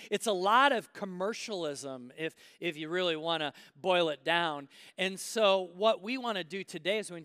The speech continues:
wanna talk about how to have a generous heart. And, and yes, that may involve gift giving, okay? But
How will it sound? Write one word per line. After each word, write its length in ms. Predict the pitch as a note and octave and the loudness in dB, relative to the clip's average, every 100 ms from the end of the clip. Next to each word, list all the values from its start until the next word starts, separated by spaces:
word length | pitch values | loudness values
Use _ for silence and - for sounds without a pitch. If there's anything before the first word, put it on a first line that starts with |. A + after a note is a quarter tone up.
| F#3 | -16
wanna 200 | F#3 F3 | -14 -6
talk 200 | F#3 D#3 | -4 0
about 220 | D#3 D3+ | 0 0
how 160 | F3 D#3+ | 0 -2
to 60 | |
have 140 | D3+ C3 | -4 -6
a 40 | C3 | -12
generous 640 | B2+ E3+ F#3+ D#3+ C#3 - | -8 -8 -8 -10 -12 -12
heart. 400 | D3 D3+ C#3+ C#3 - - - | -4 -2 -2 -4 -14 -20 -8
And, 240 | F3 F#3+ G3+ | -2 -2 -2
and 180 | G3+ A3 | -6 -4
yes, 360 | G#3+ A#3+ G#3 - | 2 2 2 2
that 200 | A3+ F#3+ | 0 0
may 240 | G#3+ A3+ | -4 -4
involve 480 | G#3+ F#3 F#3 F3 C#3+ | -4 0 2 2 -2
gift 320 | E3+ G3 - | -4 -4 -4
giving, 400 | E3+ D3+ C3 B2 | -8 -8 -8 -10
okay? 400 | C#3 - E3 F3+ - - D3+ - | -10 -4 -2 -2 -6 -18 -14 6
But 260 | B3+ A3+ | 8 8